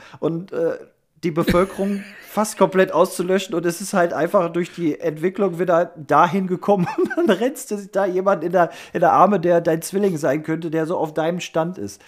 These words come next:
Speaker 1: Wie scheiße wär das denn?
Speaker 2: <laughs> Ich würde jetzt alle
Speaker 1: Wie
Speaker 2: erstmal meine
Speaker 1: unnötig.
Speaker 2: Zeit-, meine Zeitmaschine erstmal kontrollieren, ob da nicht was schiefgelaufen ist. <laughs> Dass ich
Speaker 1: Ja,
Speaker 2: zwei
Speaker 1: echt,
Speaker 2: Tage
Speaker 1: ey.
Speaker 2: nach vorne nur gesprungen bin.
Speaker 1: <laughs> Genau.
Speaker 2: Keine tausend Jahre, sondern einfach nur zwei Stunden nach vorne. Was?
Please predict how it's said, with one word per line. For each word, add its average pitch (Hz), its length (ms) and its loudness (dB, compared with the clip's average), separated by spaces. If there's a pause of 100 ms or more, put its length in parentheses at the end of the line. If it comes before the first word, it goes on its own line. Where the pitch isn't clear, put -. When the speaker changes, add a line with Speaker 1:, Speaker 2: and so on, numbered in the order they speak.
(440)
Speaker 1:
Wie 143 100 -6
scheiße 185 360 2
wär 120 120 0
das 190 240 2
denn? 98 260 -4
Speaker 2:
<laughs> - 40 -20 (280)
Ich - 60 -18
würde 160 220 2
jetzt 139 120 -8
alle 135 220 -2
Speaker 1:
Wie 156 60 0
Speaker 2:
erstmal 139 160 0
meine 139 140 2
Speaker 1:
unnötig. 139 180 2 (160)
Speaker 2:
Zeit-, - 60 -18 (280)
meine 131 220 0
Zeitmaschine 139 1000 -4
erstmal 131 300 -8
kontrollieren, 131 500 -8
ob 127 120 -12
da 131 100 -6
nicht 131 80 -6
was 123 160 -6
schiefgelaufen 123 720 -8
ist. - 320 -14 (220)
<laughs> 415 200 -4
Dass 151 120 -8
ich - 60 -6
Speaker 1:
Ja, - 80 -8
Speaker 2:
zwei 147 240 2
Speaker 1:
echt, 220 80 4
Speaker 2:
Tage 135 180 0
Speaker 1:
ey. - 80 0
Speaker 2:
nach 127 100 -2
vorne 160 320 -4
nur 127 140 -6
gesprungen 131 460 -12
bin. 123 280 -12
Speaker 1:
<laughs> - 800 -2
Genau. 320 420 -4 (2250)
Speaker 2:
Keine 139 220 -6
tausend 151 340 -2
Jahre, 156 260 -2
sondern 139 220 -4
einfach 143 160 -6
nur 135 120 -6
zwei 135 220 -2
Stunden 143 340 -6
nach 120 140 -6
vorne. 113 320 -8
Was? 165 280 -8